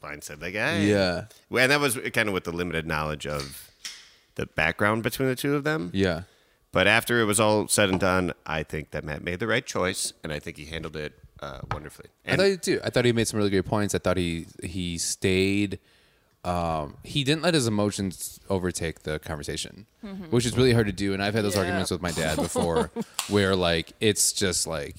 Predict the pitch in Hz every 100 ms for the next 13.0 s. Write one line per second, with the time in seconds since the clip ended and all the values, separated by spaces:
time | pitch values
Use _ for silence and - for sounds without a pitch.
0 | - 101 101 101 104 104 92 95 98 90
1 | 87 - 85 85 82 107 117 127 107 101
2 | - 170 170 170 175 - 95 - 117 110
3 | 107 120 110 104 107 110 104 98 95 92
4 | 95 107 - 92 90 82 82 92 85 80
5 | 78 - 85 80 78 - 196 190 170 185
6 | 110 95 92 92 82 78 76 82 80 78
7 | 82 80 76 76 - - 76 76 78 78
8 | 76 76 - _ - - _ _ _ 87
9 | 101 87 - - 87 82 - - - -
10 | - - - - - 165 117 - - 82
11 | 73 69 73 - - - - - - -
12 | - - 120 120 - 104 - - -